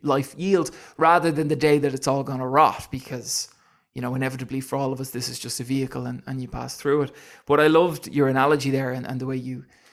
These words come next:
you leaned into mortality, because I think it's something that we could all do with kind of a clip around the ear with, where you realize some days this isn't a dress rehearsal. <laughs> You know,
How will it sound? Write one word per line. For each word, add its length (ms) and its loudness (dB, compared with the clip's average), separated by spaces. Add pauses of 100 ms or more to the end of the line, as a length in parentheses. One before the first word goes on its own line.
(140)
you 160 -8
leaned 340 -4
into 180 -6
mortality, 560 -2
because 260 -4
I 60 -2
think 220 -4
it's 100 -6
something 280 -6
that 140 -8
we 120 -12
could 140 -6
all 220 -2
do 240 -4
with 320 -6 (340)
kind 140 -4
of 60 -2
a 60 -2
clip 300 -4
around 240 0
the 120 0
ear 220 6
with, 340 0
where 520 -6
you 180 -2
realize 480 8
some 160 -2
days 280 -4
this 200 -2
isn't 220 0
a 40 -2
dress 300 0
rehearsal. 560 -6
<laughs> 200 2
You 200 2
know, 300 4